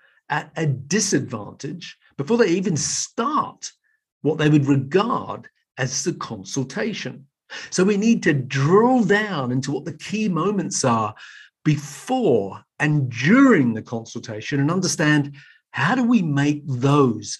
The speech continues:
moments count. So what do I mean by that? Well, it's often said that we form opinions about people in the first ten seconds of meeting them.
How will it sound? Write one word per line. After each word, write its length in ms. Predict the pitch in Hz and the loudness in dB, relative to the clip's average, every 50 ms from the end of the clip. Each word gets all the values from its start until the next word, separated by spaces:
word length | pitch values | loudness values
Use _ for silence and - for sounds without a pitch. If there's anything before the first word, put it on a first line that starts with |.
| _ - | _ -8
moments 720 | 131 127 127 123 113 110 104 98 101 104 113 - - - - _ | -6 -4 -2 -2 -2 -4 -6 -10 -12 -14 -14 -14 -14 -16 -16 _
count. 580 | - - - 120 101 - - - _ - - - _ _ _ _ _ _ _ _ _ _ _ _ _ | -14 -10 -10 -10 -10 -12 -16 -20 _ -20 -20 -20 _ _ _ _ _ _ _ _ _ _ _ _ _
So 160 | - - 143 | -14 -12 -12
what 180 | 143 165 190 180 | -12 -10 -8 -6
do 140 | 170 156 151 | -4 -4 -2
I 80 | 143 | -4
mean 320 | 131 120 117 113 107 104 95 | -2 -2 -4 -4 -6 -8 -12
by 160 | 104 101 95 | -14 -16 -16
that? 220 | 92 95 - - _ _ _ _ _ _ _ - - - - - - - | -18 -18 -20 -20 _ _ _ _ _ _ _ -18 -16 -16 -18 -14 -8 -4
Well, 380 | - 131 165 190 190 - - _ _ - | -2 -2 -2 -2 -4 -8 -16 _ _ -10
it's 120 | - - | -2 0
often 280 | 151 156 - 170 165 147 | 0 0 2 0 0 0
said 520 | - - - 247 240 208 170 147 135 - - - - - - - _ _ | 0 0 2 2 4 4 2 0 -2 -6 -12 -20 -20 -20 -20 -20 _ _
that 80 | 156 156 | -4 0
we 200 | 156 151 165 - | 0 0 0 0
form 440 | - - - - 143 143 147 147 147 | -4 -6 0 4 4 6 6 4 4
opinions 880 | 139 139 139 - - - 180 185 185 160 131 110 101 101 98 104 117 | 0 0 -4 -6 -4 -2 0 2 2 2 2 0 0 -6 -10 -12 -10
about 300 | 107 117 120 123 123 - | -8 -6 -8 -8 -8 -6
people 280 | 131 131 120 131 131 123 | -6 -6 -6 -4 -6 -6
in 140 | 113 113 | -4 -6
the 80 | 110 104 | -8 -10
first 640 | - _ _ - 175 175 170 170 160 - - - | -14 _ _ -4 -2 -2 -2 -2 -4 -6 -10 -12
ten 340 | - - 156 151 151 151 135 | -8 -4 -4 -2 -2 -2 -2
seconds 500 | 143 - - 175 - - 143 135 - - | -4 -6 -8 -8 -6 -4 -4 -2 0 -2
of 140 | 143 123 135 | -2 -2 -2
meeting 340 | 190 214 190 - 165 143 127 | -2 -4 -2 0 2 2 2
them. 220 | 113 - - - | 0 -2 -6 -14